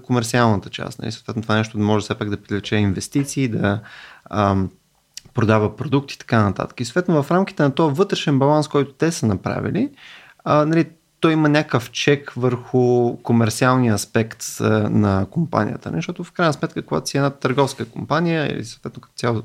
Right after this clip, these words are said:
работиш в контекста на капитализъм, нали, ти искаш да растеш завинаги, докато, докато, нали, не погълнеш всичко, нали, което е супер,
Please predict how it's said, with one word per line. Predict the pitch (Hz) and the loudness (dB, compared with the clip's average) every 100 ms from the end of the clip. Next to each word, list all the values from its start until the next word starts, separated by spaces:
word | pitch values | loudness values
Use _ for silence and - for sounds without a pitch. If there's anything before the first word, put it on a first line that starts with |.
| - 104 | -6 -2
работиш | 113 113 110 | 0 0 -2
в | 95 - | -4 0
контекста | 104 104 - - | 0 -2 -6 -6
на | 107 | -6
капитализъм, | - - - 143 180 180 - - - - | -6 -12 -4 0 0 0 -4 -20 -18 -4
нали, | 180 170 | 0 2
ти | 139 | 2
искаш | 120 120 147 | 2 0 0
да | 139 | 2
растеш | 135 - 143 | 2 2 0
завинаги, | 131 127 113 104 117 | 2 2 2 2 0
докато, | 117 - - 127 127 127 123 123 | -2 -4 -2 2 2 2 0 -2
докато, | 117 117 - 127 123 123 123 123 | -4 -6 -6 -2 -2 -2 -2 0
нали, | 127 113 101 | 2 2 2
не | 120 117 | 2 0
погълнеш | 120 123 120 117 | 0 2 2 2
всичко, | 117 113 - - - - - | 0 -2 -2 -14 -20 -20 -4
нали, | 123 113 | -2 0
което | 107 - 131 | -2 0 2
е | 143 147 156 | 2 2 -2
супер, | 220 135 139 | -2 2 0